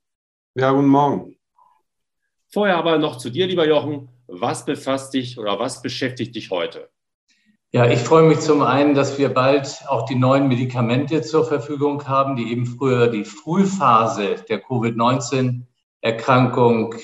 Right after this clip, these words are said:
Speaker 3: äh, ja, hoffentlich erfolgreich einsetzbar sind. Da verspreche ich mir vor allem auch was für Risikopatienten, die dann rechtzeitig zur Behandlung kommen. Ich glaube, das ist ein nächster wichtiger Schritt. Und dann befra-, beschäftige ich mich mit der Frage,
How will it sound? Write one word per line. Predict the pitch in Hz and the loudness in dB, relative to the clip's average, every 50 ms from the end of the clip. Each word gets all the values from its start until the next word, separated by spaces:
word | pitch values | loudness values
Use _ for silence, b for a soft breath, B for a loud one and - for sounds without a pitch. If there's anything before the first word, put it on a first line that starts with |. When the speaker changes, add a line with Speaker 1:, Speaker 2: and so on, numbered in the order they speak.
| - | -14
Speaker 3:
äh, | 131 - - - 120 104 107 101 98 98 95 - - - | -14 -14 -10 -4 0 2 2 4 2 2 -2 -6 -6 -2
ja, | 120 101 95 87 85 - - - - | 0 2 2 2 0 -2 -4 -4 -4
hoffentlich | 120 117 127 123 113 117 123 | -2 -2 0 -2 -2 -2 -2
erfolgreich | 117 - - 127 123 120 - 117 104 101 - 120 | -4 -2 0 2 2 2 2 2 0 0 0 -2
einsetzbar | 110 113 123 123 131 123 120 - - 135 127 123 120 | -2 -2 0 0 0 0 -2 0 0 0 2 2 2
sind. | 120 127 131 135 127 - _ _ _ _ _ _ _ _ _ _ - | 0 -2 -4 -4 -6 -8 _ _ _ _ _ _ _ _ _ _ -10
Da | 107 - | -8 -6
verspreche | - 135 117 - - 127 123 123 127 | -4 -4 -6 -4 -2 0 0 0 0
ich | 123 123 | 0 -2
mir | 127 123 120 117 | 0 2 2 2
vor | 117 - 120 104 98 | 2 0 0 -2 -2
allem | 110 113 120 127 123 | -2 0 0 0 0
auch | - 117 113 - 123 | 0 -2 -2 0 0
was | 123 123 - | -2 -2 -2
für | - - 113 104 - | -4 -4 -4 -2 -2
Risikopatienten, | 131 143 147 147 127 - 123 117 101 - 107 98 95 - - 95 95 95 101 107 - 117 110 | -2 -2 0 -2 -4 -4 -4 -6 -4 -4 -6 -8 -8 -8 -8 -8 -6 -4 -4 -6 -6 -6 -4
die | 104 104 101 | -2 0 2
dann | 107 104 101 101 101 - B B B B B B | 2 2 2 2 0 -6 B B B B B B
rechtzeitig | 104 127 135 131 - - - 135 120 120 117 117 | 2 2 2 2 0 -2 0 2 2 2 2 0
zur | - - 123 104 | -2 -2 -2 0
Behandlung | 107 104 107 117 120 117 117 113 110 104 101 101 - | 0 0 2 2 2 2 0 0 -2 -2 -2 -2 -4
kommen. | - 127 123 131 131 120 | -2 -2 -2 0 -2 -2
Ich | 113 - - | -6 -6 -2
glaube, | 117 110 110 110 - B B B B B - | 0 0 0 0 -2 B B B B B -2
das | 123 120 120 | -2 0 0
ist | 120 - - 131 | -2 -2 -2 -2
ein | 120 117 113 | 0 2 2
nächster | 113 127 139 131 - - - 123 107 - - | 4 4 4 2 2 0 0 0 0 0 0
wichtiger | 123 120 117 - 123 107 104 110 98 98 | -4 -4 -4 -6 -6 -2 0 0 0 -2
Schritt. | - - - 113 95 - - - _ _ _ _ _ _ - | -4 -4 -2 -2 -2 -4 -6 -12 _ _ _ _ _ _ -6
Und | 139 131 113 | -4 0 2
dann | 123 135 165 175 | 2 2 2 2
befra-, | 170 156 - - 147 147 147 - 139 | 0 -2 0 0 2 2 2 0 -2
beschäftige | 123 135 131 127 - 165 165 165 - 160 143 147 | -2 -2 -2 0 4 4 4 2 2 -2 -2 -2
ich | 143 131 127 - 147 | -2 -4 -6 -6 -6
mich | 151 151 139 - | -6 -6 -6 -6
mit | 139 131 120 | -4 -2 0
der | 117 - | 0 0
Frage, | - - - 120 120 139 143 139 143 156 156 156 | 0 -2 -2 0 2 2 2 2 2 0 0 -2